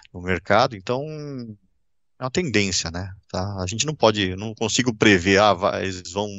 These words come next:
mudar, né? Vão migrar, mas, mas é, por enquanto eles estão resistentes, porque o mercado é cativo deles, né? Certo?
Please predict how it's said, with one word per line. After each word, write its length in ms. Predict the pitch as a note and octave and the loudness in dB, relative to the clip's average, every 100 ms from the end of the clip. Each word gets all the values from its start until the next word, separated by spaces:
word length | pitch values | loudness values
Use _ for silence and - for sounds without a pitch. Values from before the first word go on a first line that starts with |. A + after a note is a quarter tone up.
| F#2 | -10
mudar, 440 | F#2+ F2 F2 E2 | -8 -2 0 -2
né? 140 | E2+ F2 | -6 -8
Vão 200 | F#2+ G2 | -8 -6
migrar, 400 | F#2+ F2 E2+ E2+ | -4 -2 -2 -4
mas, 280 | F2+ F#2+ - - - - - - | -4 -4 -6 -10 -16 -16 -8 0
mas 200 | A2+ A2+ | 0 4
é, 600 | A#2+ A#2+ A#2 A2+ G#2 G2 | 4 6 4 4 4 2
por 140 | A2+ | 2
enquanto 300 | B2 B2+ B2+ | 0 0 0
eles 160 | C3 A#2+ | 0 -4
estão 160 | - A#2 | -4 -2
resistentes, 480 | C3+ - A3 B3 | -4 -2 -4 -6
porque 460 | - F2+ - F#2+ F#2 | -10 -8 0 2 2
o 80 | F#2 | 0
mercado 500 | F#2+ F#2+ F#2+ F#2 F2+ | -2 -2 -4 -2 -4
é 100 | F2+ | -2
cativo 420 | G2+ - G2+ C#3+ | -2 -2 -4 -2
deles, 360 | A#2+ F3 D3+ G2+ | 0 0 -2 -6
né? 180 | G2 C3 | -6 -4
Certo? 400 | - B2 - | -2 -2 -2